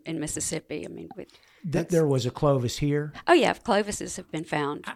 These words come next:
Speaker 2: how,
Speaker 1: in
Speaker 2: how many
Speaker 1: Mississippi.
Speaker 2: Clovises are there? I thought there were very, very few.
Speaker 1: Not many. I mean,
Speaker 2: Yeah.
Speaker 1: I don't, I don't know. You could talk,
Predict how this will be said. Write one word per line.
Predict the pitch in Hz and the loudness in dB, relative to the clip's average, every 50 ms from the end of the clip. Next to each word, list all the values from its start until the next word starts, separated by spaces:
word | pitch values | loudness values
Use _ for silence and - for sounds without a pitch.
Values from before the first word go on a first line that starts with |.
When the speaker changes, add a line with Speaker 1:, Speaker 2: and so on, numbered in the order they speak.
| - | -6
Speaker 2:
how, | - 139 202 214 | 0 4 4 4
Speaker 1:
in | 214 - | 4 4
Speaker 2:
how | 139 160 190 | 4 4 6
many | 202 180 160 | 8 6 6
Speaker 1:
Mississippi. | - | 6
Speaker 2:
Clovises | - 165 160 160 151 151 - - 139 - | 6 6 8 8 6 6 2 0 0 2
are | 139 139 143 131 | 4 4 4 4
there? | 110 104 117 | 4 0 -2
I | 139 | -2
thought | 170 - 190 165 - | 0 2 2 4 4
there | 151 139 | 4 4
were | 123 | 4
very, | 113 101 123 127 143 151 147 139 | 2 4 4 6 6 6 6 6
very | 120 131 127 123 113 | 6 4 4 4 4
few. | - - - 127 - | 0 -2 0 4 4
Speaker 1:
Not | 370 - - | 4 4 4
many. | 254 254 254 247 233 175 143 - - | 2 2 2 2 2 0 -2 -2 -2
I | - 196 | 0 4
mean, | - - - - | 6 8 8 8
Speaker 2:
Yeah. | - | 6
Speaker 1:
I | 202 196 202 | 6 6 6
don't, | 208 202 - - - | 6 4 2 0 2
I | 180 185 196 | 4 4 6
don't | 202 185 - - | 6 4 2 2
know. | 190 185 196 185 | 2 2 4 4
You | 190 196 202 | 2 0 -2
could | - 196 - | -6 -4 0
talk, | 226 196 180 180 - | 2 4 4 2 0